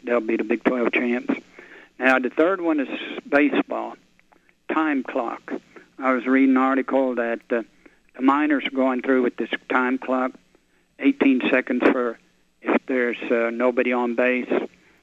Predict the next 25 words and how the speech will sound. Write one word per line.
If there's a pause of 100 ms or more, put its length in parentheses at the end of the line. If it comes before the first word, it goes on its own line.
(160)
fourteen (120)
seconds
if
there's
somebody
on
base.
The
hitter's
got
five
to
nine (120)
seconds (420)
he
better
be
ready. (800)
And
they
had
a
few
other
things